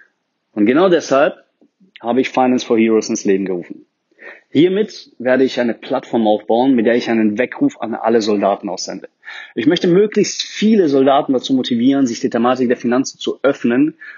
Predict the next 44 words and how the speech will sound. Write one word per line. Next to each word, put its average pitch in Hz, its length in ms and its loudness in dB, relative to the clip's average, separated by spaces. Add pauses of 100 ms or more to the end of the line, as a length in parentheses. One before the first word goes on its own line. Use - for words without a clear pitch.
(100)
und 120 140 2
sich 113 360 0
wirklich 151 400 0
mal 131 140 2
Gedanken 120 360 0
darüber 107 260 0
zu - 100 -6
machen, 107 380 -4 (960)
was 104 200 -4
sie 123 80 0
denn 120 160 0
aus 117 160 -4
ihren 110 200 0
Finanzen 110 420 -4
machen 113 220 -2
können. - 260 -14 (600)
Die - 80 -6
eigenen 160 360 4
Finanzen 147 480 2
in 123 100 0
den 120 140 0
Griff 135 360 -2
zu 117 260 -2
bekommen 104 540 -6
und 104 260 -8 (920)
einen 117 280 0
Plan 160 480 0
zu - 220 -2
haben. 101 340 0 (560)
Das - 180 -10
Geld 156 280 0
nicht 170 160 0
von 135 160 -4
heute 151 200 0
auf 131 140 -6
morgen 131 380 2
auszugeben 127 520 2
und 113 100 0
darauf 113 280 0
hoffen, 117 240 0
dass 113 160 -2
das - 160 -10
nächste 123 240 -4
Gehalt, 110 420 0